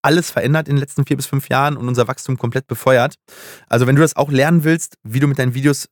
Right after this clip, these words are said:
deine Praxis nach vorne bringst, dann kontaktier uns super, super gerne, ähm, bei der Denta One Media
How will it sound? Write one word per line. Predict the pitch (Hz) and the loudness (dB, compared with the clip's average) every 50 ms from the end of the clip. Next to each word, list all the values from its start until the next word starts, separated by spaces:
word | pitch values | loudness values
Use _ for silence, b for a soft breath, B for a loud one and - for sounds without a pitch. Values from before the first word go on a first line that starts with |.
| _ _ | _ _
deine | _ 117 120 123 | _ -4 -4 -4
Praxis | - - 123 - - | -6 -8 -8 -6 -6
nach | 113 | -6
vorne | - - 117 127 127 | -2 -2 0 0 0
bringst, | - 120 123 127 123 - - | -2 -2 -4 -4 -2 -2 -2
dann | 113 113 117 117 b b b b b _ | 0 0 -2 -2 b b b b b _
kontaktier | - 139 135 135 - - 175 175 | 0 0 0 0 0 0 0 0
uns | 160 127 123 | 0 0 -2
super, | 131 165 - 190 160 | -2 0 0 0 -2
super | 151 147 160 | 0 -2 -2
gerne, | 143 131 135 143 151 156 160 151 - - | 0 0 0 2 2 2 0 0 -2 -2
ähm, | 127 131 131 131 131 127 | -2 0 0 0 0 0
bei | 131 127 | 0 0
der | 131 120 | 0 0
Denta | 131 135 139 147 | -2 -2 -2 -2
One | 123 123 120 117 | -2 -2 -2 -2
Media | 127 147 156 165 156 156 156 | -2 0 2 2 2 0 -2